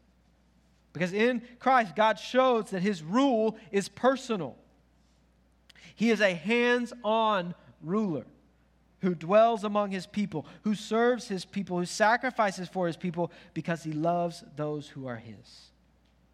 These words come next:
This is ultimately what Christ shows us, that God's kingdom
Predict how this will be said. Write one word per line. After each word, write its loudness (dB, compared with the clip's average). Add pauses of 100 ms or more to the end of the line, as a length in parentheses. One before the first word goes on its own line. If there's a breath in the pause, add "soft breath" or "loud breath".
(680)
This -16
is -14
ultimately -8
what -12
Christ -10 (220 soft breath)
shows -10
us, -20
that -18
God's -2
kingdom -8